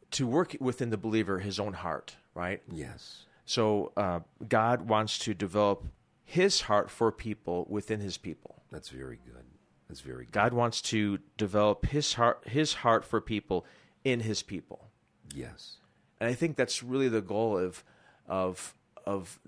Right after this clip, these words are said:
Speaker 1: the sanctification of the Holy Spirit, the work of the Holy Spirit within the lives of believers is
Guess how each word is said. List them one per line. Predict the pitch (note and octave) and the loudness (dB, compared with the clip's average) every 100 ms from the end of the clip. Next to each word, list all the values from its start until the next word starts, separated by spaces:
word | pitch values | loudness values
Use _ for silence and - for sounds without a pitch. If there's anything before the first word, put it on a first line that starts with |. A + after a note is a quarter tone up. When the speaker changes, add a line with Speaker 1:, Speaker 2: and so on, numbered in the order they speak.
| F2+ | -6
Speaker 1:
the | G2+ | -4
sanctification | - A#2+ A#2 A#2+ G#2+ - A#2 A2+ - | -2 -2 -2 -4 -6 -4 -2 -2 -2
of | G2+ | -2
the | F#2+ | -2
Holy | F#2+ G2 | -2 -2
Spirit, | - - F2 D#2+ | -2 -2 -2 -2
the | G2 | -4
work | F#2+ A2+ | 0 0
of | A2 | 2
the | |
Holy | G2+ G2+ | -2 -2
Spirit | - G2+ | -4 -4
within | F2+ F2+ G2 | -2 -4 -6
the | F2+ | -4
lives | F#2+ F#2+ | -2 -2
of | F#2 | -4
believers | F2+ F#2+ E2+ E2 | -4 -2 -2 -4
is | F2 E2+ | -6 -8